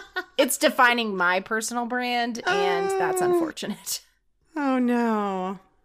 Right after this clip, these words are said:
Speaker 2: That is unfortunate.
Speaker 1: Okay, well, I've got a pretty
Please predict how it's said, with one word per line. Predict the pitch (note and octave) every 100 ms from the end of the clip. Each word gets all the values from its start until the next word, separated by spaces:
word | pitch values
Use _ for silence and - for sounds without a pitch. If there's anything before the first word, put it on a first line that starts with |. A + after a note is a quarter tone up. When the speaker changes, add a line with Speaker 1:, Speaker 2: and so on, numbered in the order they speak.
| _ _
Speaker 2:
That | - G#3+
is | - -
unfortunate. | G#3 A3 A#3
Speaker 1:
Okay, | C4 G#3 D#3+
well, | E3+ G#3+ A#3+ B3+ B3+ B3+ A#3
I've | C#4
got | - F4+ D4 F#3+ -
a | -
pretty | - - G4+ G#4